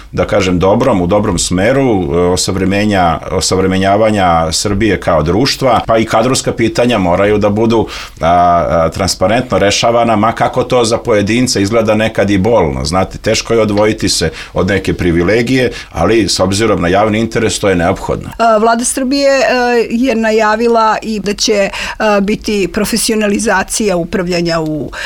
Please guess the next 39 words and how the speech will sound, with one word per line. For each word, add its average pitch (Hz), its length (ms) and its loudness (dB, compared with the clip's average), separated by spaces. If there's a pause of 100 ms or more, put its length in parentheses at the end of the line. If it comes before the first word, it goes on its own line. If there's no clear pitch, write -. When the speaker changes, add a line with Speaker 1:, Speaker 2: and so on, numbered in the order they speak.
(120)
Speaker 2:
e, 180 180 2
državnim 185 460 0
kompanijama, 233 840 2
jer 214 260 0
sad, 190 300 -2
znači, 180 460 -4
neće 185 300 -2
biti 175 260 -6
više 180 260 -2
javno 185 260 -2
preduzeće, 190 580 -2
bit 185 140 -4
će - 100 -2
akcionarsko 196 600 -4
društvo 190 420 -2
i 277 80 -2
čak 277 220 -4
je 320 80 0
najavljen 262 440 0
i 247 60 0
dolazak 240 460 0
stranog 233 420 -2
menadžmenta, 202 640 -2
znači, 180 320 -4
ne 196 160 -2
samo 208 300 -2
u 196 80 -2
nadzorne 196 460 -2
odbore 247 600 0
i 202 460 -2
izvršne 220 420 -2
odbore, 247 340 2
nego 233 200 0
možda 226 280 -2
i 220 60 0
na 220 80 0
mesto 214 300 -2
generalnog 202 340 0
direktora. 180 480 -4